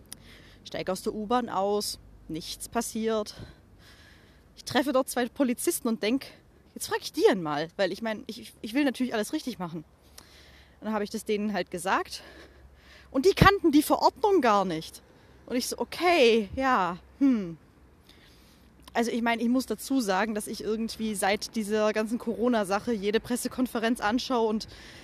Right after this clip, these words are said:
mich auch mit den Verordnungen für das Gesundheitsministeriums, äh, beschäftigt habe,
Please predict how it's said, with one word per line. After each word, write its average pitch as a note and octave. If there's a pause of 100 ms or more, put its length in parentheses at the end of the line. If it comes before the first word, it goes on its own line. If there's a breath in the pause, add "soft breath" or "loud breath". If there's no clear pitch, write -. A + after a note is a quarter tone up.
(1000 loud breath)
mich D#4
auch C4+
mit C#4
den C4
Verordnungen C4
für C4
das C#4+
Gesundheitsministeriums, B3+
äh, G#3+ (1300 loud breath)
beschäftigt B3
habe, A3